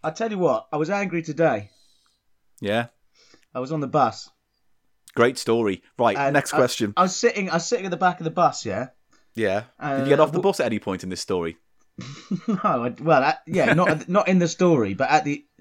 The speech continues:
Speaker 1: after the story's finished, I did get off the bus. 'Cause
Speaker 2: Okay.
Speaker 1: 'cause I'm now in that house of pickles. So, uh, I'm on the bus, and I'm sitting at the back on the top deck, like all the cool kids do, and, uh, this woman comes along,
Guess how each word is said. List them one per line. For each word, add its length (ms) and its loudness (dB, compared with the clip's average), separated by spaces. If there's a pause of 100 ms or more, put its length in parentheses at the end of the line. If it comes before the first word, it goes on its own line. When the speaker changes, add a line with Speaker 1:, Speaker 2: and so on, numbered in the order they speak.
(260)
Speaker 1:
after 260 6
the 80 -4
story's 380 4
finished, 560 -2 (160)
I 60 -6
did 200 -4
get 120 -4
off 140 -6
the 60 -8
bus. 400 -6 (560)
'Cause 300 -10
Speaker 2:
Okay. 340 -6 (280)
Speaker 1:
'cause 100 -8
I'm 100 2
now 160 0
in 80 0
that 140 -2
house 220 -6
of 80 -14
pickles. 420 -6
So, 300 -4 (960)
uh, 240 -2 (300)
I'm 140 2
on 80 4
the 80 8
bus, 480 2 (220)
and 180 -2
I'm 80 -2
sitting 240 -2
at 80 0
the 60 -4
back 540 2
on 120 -2
the 60 -4
top 260 -4
deck, 280 -2
like 200 -4
all 100 -2
the 60 -4
cool 240 -4
kids 280 -6
do, 400 -2
and, 340 -4
uh, 220 0 (680)
this 220 -6
woman 280 -2
comes 320 -4
along, 380 -6